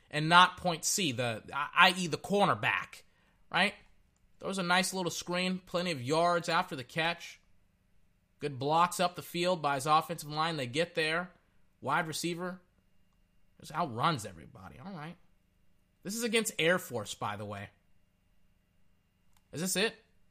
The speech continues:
He's just putting up a lot of numbers against Air Force? I don't know. He's going up against B Y U.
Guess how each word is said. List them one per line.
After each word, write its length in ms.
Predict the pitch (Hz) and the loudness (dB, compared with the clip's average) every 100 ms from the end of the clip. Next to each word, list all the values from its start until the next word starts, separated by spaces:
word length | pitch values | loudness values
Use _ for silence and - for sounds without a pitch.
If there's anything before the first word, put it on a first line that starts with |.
| _ _ _ - _ _ _ _ _ | _ _ _ -20 _ _ _ _ _
He's 160 | 135 139 | -8 -4
just 200 | 165 - | -4 -4
putting 200 | 180 180 | -2 -2
up 80 | |
a 40 | 170 | 2
lot 220 | 175 175 | 4 4
of 60 | 165 | 2
numbers 320 | 180 180 170 | -2 -2 -6
against 220 | 170 165 | -6 -4
Air 140 | 180 | -4
Force? 260 | 180 190 190 | -4 -8 -8
I 40 | |
don't 120 | 143 156 | -6 -6
know. 100 | 160 | -6
He's 100 | 139 | -6
going 180 | 147 | -6
up 200 | 156 - | -6 -8
against 320 | 131 131 143 110 | -10 -10 -10 -12
B 100 | 127 | -6
Y 200 | 139 147 | -2 -2
U. 260 | 113 127 | -6 -10